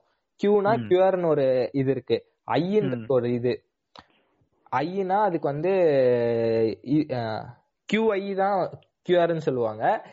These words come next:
Speaker 1: ஏங்கிறது
Speaker 2: ம்.
Speaker 1: வந்து ஏசெக்சுவல். அடுத்து
Speaker 2: ம்.
Speaker 1: பைசெக்சுவல், பான்செக்சுவல், ஏசெக்சுவல், டெமிசெக்சுவல், கே செ-, கிரே செக்சுவல், சிஸ்ஜெண்டர், டிரான்ஸ், ஜி என் எஸ், அ,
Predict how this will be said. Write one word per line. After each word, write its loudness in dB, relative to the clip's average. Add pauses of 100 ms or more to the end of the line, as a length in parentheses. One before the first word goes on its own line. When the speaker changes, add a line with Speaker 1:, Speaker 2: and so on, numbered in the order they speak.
(100)
Speaker 1:
ஏங்கிறது 2
Speaker 2:
ம். -4
Speaker 1:
வந்து 0
ஏசெக்சுவல். 0 (240)
அடுத்து 0
Speaker 2:
ம். -6
Speaker 1:
பைசெக்சுவல், -2
பான்செக்சுவல், 0
ஏசெக்சுவல், 0
டெமிசெக்சுவல், 0
கே 4
செ-, -2
கிரே 0
செக்சுவல், -2 (720)
சிஸ்ஜெண்டர், 0
டிரான்ஸ், 0
ஜி -2
என் 0
எஸ், -2
அ, 0